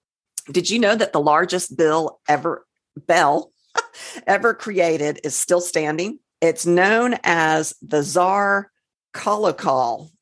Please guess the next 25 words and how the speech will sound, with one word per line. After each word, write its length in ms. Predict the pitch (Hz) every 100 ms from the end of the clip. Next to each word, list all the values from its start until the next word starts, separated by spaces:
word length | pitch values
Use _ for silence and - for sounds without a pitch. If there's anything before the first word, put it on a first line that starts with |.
| _
the 120 | 160
bell, 540 | 160 180 151 135 139 -
which 360 | 156 143 -
now 240 | 175 165 180
rests 300 | 175 180 -
safely 380 | 185 202 220
upon 240 | 226 220 208
a 60 |
platform 680 | 202 202 185 - 180 170 165 - -
in 220 | 165 156
the 80 | 151
Kremlin 400 | - 269 165 160
in 120 | 156
Moscow, 420 | 196 - - 139
Russia. 320 | 180 254 - - _ _ - - _
It 140 | 175 -
weighs 280 | 170 170
over 220 | - 165 135
two 220 | - 254
thousand 460 | 247 220 214 190
tons, 460 | - 165 131 127 156
which 200 | 156 147
is 140 | 147 - _
four 420 | - 175 208 - -
million 640 | 151 170 180 156 139 135